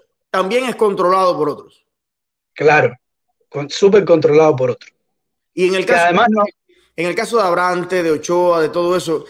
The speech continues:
Speaker 1: a ustedes también le meten esa paranoia de, "Mira, estos generales que eran generales y héroes del
Speaker 2: Yo te
Speaker 1: país".
Speaker 2: voy,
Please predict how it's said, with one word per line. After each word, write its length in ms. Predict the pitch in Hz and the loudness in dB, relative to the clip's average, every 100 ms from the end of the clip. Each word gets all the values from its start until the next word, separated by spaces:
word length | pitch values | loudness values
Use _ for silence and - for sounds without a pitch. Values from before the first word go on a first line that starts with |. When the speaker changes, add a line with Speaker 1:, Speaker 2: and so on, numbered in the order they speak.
| - _ - | -20 _ -6
Speaker 1:
a 80 | |
ustedes 260 | 156 214 214 | -2 -2 -2
también 340 | 196 180 208 | -2 -2 -2
le 80 | 190 | -2
meten 300 | 185 208 196 | -2 -4 -4
esa 200 | 196 202 | -4 -2
paranoia 460 | 185 165 180 202 185 | -2 -2 -2 0 2
de, 140 | 170 | 0
"Mira, 200 | 160 185 | 0 -4
estos 220 | 185 185 | -4 -4
generales 400 | 175 165 180 180 | -4 -2 -4 -2
que 80 | 160 | -4
eran 140 | 180 185 | -4 -4
generales 540 | 165 151 160 139 156 - _ | -4 -2 -2 -4 -8 -12 _
y 160 | 147 165 | -6 -2
héroes 300 | 208 202 175 | 2 2 2
del 100 | 160 | 0
Speaker 2:
Yo 40 | |
te 60 | 165 | 2
Speaker 1:
país". 120 | 202 | 2
Speaker 2:
voy, 140 | 202 | 2